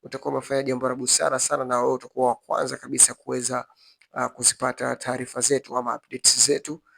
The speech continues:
Yes, eh, bana, eh, um, dada wa M C Pilipili almaarufu Emmanuel Matias, M C Pilipili, ah, dada wa marehemu huyo Veronica Matias akizungumza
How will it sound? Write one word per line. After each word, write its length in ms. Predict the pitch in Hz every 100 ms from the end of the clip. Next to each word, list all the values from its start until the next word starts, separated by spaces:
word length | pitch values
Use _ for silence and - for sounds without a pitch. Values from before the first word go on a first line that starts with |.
| _ _ -
Yes, 340 | 131 98 -
eh, 80 | 123
bana, 400 | 135 156 170 165
eh, 140 | 123 -
um, 380 | 131 135 131 127 - _ _ _ - - _
dada 480 | 131 139 196 165 151
wa 560 | 135 135 131 131 127 - _ _ _ -
M 120 | 139
C 400 | 135 - 175 151
Pilipili 760 | 143 135 135 - 160 127 120 - _ _ -
almaarufu 840 | 131 127 127 135 139 - 135 -
Emmanuel 420 | 131 135 131 127
Matias, 560 | 127 120 - 143 139 127
M 100 | 123
C 160 | -
Pilipili, 640 | - 127 - 160 156 147 - _ _ _
ah, 180 | 135 123
dada 180 | 127 131
wa 60 |
marehemu 480 | 127 127 123 127 127
huyo 400 | 120 151 151 135
Veronica 500 | 123 123 127 131 131 -
Matias 420 | 131 - 123 -
akizungumza 720 | 113 120 123 131 127 - 131